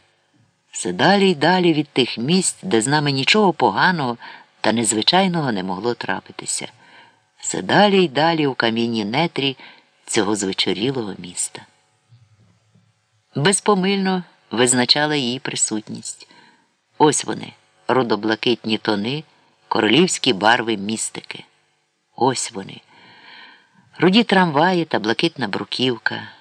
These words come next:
рудий захід та блакитне небо, рудомальовані жінки та блакитні від перепою наші обличчя чоловіків. Ось вона, руда еліта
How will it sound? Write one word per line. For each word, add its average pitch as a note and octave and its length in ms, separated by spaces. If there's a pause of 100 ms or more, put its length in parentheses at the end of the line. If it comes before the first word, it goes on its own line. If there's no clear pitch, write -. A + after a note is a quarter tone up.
(140)
рудий E3+ 400
захід C#3+ 600
та G2 100
блакитне G2+ 560
небо, G#2+ 440 (760)
рудомальовані G3+ 880
жінки D#3 440
та C#3 140
блакитні D#3+ 880
від D#3 160
перепою C#3+ 840
наші C#3 500 (160)
обличчя G#2+ 560
чоловіків. F#2 680 (840)
Ось E3+ 360
вона, C3 420 (360)
руда G2+ 520
еліта C3 640